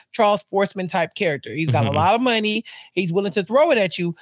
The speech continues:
Speaker 1: but you have to know that if he's giving you all this money, that it's gonna come at a price that probably has to deal with your morality or something kinda shady, 'cause we
Speaker 2: Mm-hmm.
Speaker 1: saw that that's why Charles, Charles Forsman lives. Because this man, he's offering triple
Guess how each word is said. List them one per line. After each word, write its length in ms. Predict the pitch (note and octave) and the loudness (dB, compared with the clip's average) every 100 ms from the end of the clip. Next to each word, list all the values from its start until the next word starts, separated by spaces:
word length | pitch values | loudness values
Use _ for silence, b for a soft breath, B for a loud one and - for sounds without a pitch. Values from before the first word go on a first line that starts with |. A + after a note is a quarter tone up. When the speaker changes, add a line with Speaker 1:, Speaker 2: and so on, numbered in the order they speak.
| B | B
Speaker 1:
but 140 | G3+ | -4
you 80 | G3+ | 0
have 260 | G3 A3 B3 | 2 2 0
to 80 | B3 | 0
know 180 | A3 | 0
that 160 | F#3+ D#3+ | 0 -2
if 60 | E3+ | -2
he's 160 | F3+ | -4
giving 240 | C#3+ F#3 A3 | -2 -2 0
you 140 | G#3+ | 2
all 120 | G3+ | 4
this 200 | G3+ G3 | 2 -2
money, 360 | F#3+ F3 E3+ E3 B _ | -2 -2 -2 -6 B _
that 80 | E3 | -8
it's 100 | D3 | -4
gonna 160 | D#3+ | -6
come 400 | C#3+ G#3+ G#3+ A3 G3 | -4 0 0 0 -2
at 100 | F3 | -2
a 80 | D3+ | -2
price 480 | - G3 D#3+ D3 - | 0 0 0 -4 -6
that 180 | D#3+ - | -8 -2
probably 280 | A3+ C4 B3 | 0 2 2
has 100 | F#3+ | 0
to 60 | |
deal 160 | F3 F3 | -2 -2
with 120 | D#3+ | -2
your 80 | D3+ | -4
morality 640 | D3 D3+ G3+ A3 G#3+ G3+ | -2 2 2 2 0 -2
or 80 | F3 | -2
something 300 | C4 C#4+ C#4 | -2 -2 -2
kinda 220 | A3 E3 | -2 -2
shady, 520 | D3+ - E3+ F#3 B3+ | -2 0 0 2 0
'cause 220 | E4+ D3+ C#3+ | 0 4 4
we 120 | C#3 | 6
Speaker 2:
Mm-hmm. 120 | B2 D3+ | 4 2
Speaker 1:
saw 180 | F3 | 2
that 120 | F3 F3 | 2 0
that's 160 | F#3 G#3 | 0 2
why 100 | E3+ | 0
Charles, 400 | - F3 E3+ - | 0 0 0 -4
Charles 300 | - F#3 E3 | -2 2 2
Forsman 340 | - G#3 G3+ F3 | 2 0 0 -2
lives. 340 | F3+ F3+ C3+ - b b | 0 0 0 -8 b b
Because 260 | - F#3+ E3 | -4 -2 0
this 260 | G3+ G4+ C4+ | 0 0 0
man, 420 | A3+ D#3 - G2+ _ _ _ _ | -4 -4 -10 -18 _ _ _ _
he's 300 | D#4 G#4+ A#4 | 2 2 4
offering 580 | A#3+ A#3 G3+ E3+ D3+ D3+ _ | 2 2 0 -2 -2 -8 _
triple 680 | - - F#4 F#4+ F4 F4+ G#4 | -2 2 2 4 4 4 0